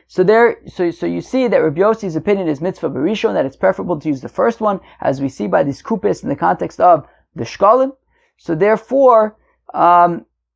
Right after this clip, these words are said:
based on this, Rav Papi says in the name of Rava, that when you have these three potential goats to drop off a cliff, drop the first one off the cliff because misa-, mitzvah barishon, preferable to use the first one.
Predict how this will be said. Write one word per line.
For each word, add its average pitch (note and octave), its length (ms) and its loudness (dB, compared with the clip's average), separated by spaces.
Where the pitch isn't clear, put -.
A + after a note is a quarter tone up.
based G3 280 0
on A3 120 2
this, B3+ 320 4
Rav E3+ 140 -4
Papi G#3 280 0
says D3+ 200 -10
in D#3 60 -6
the D#3+ 60 -4
name G#3+ 180 -4
of A3 140 -4
Rava, A#3+ 440 4
that F3+ 420 2
when F3 120 0
you F3 80 4
have G#3+ 220 4
these G3 180 -6
three A#3 340 -2
potential G#3 800 0
goats G#3 340 2
to F#3 120 -4
drop F#3+ 280 2
off G#3+ 160 -2
a A3+ 60 -4
cliff, C4 360 2
drop G#3 340 2
the F3+ 140 -4
first A3 380 -2
one F3 100 -2
off E3 180 -2
the E3 80 -8
cliff E3 280 -4
because D#3 260 -6
misa-, D#3+ 340 -6
mitzvah E3+ 300 -8
barishon, C#3+ 500 -4
preferable D3+ 380 -4
to C3+ 140 -12
use C3+ 100 -10
the A#2+ 80 -10
first - 300 -6
one. - 140 -20